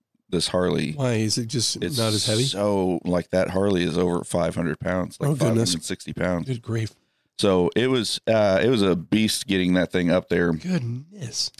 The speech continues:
Speaker 1: on the, on the trailer, and then trailered it all the way to the shop, and where I'm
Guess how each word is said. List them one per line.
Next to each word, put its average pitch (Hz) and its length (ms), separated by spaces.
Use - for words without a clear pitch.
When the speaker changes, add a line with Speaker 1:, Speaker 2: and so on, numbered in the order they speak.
Speaker 1:
on 104 260
the, 82 380
on 120 200
the 98 80
trailer, 90 500
and 92 160
then 90 220
trailered 92 420
it 90 60
all 90 100
the 90 80
way 90 180
to 87 420
the 85 80
shop, 98 340
and 87 160
where 87 200
I'm 87 340